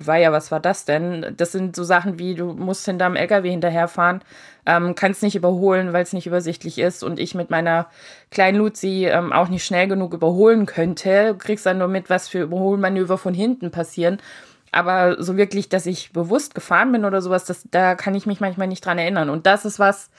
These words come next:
das versuche ich wirklich zu vermeiden. Denn, ähm,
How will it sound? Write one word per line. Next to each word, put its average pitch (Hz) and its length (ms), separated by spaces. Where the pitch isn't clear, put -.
das 175 180
versuche 208 500
ich 208 460
wirklich 190 280
zu 185 120
vermeiden. 170 600
Denn, 175 400
ähm, 170 560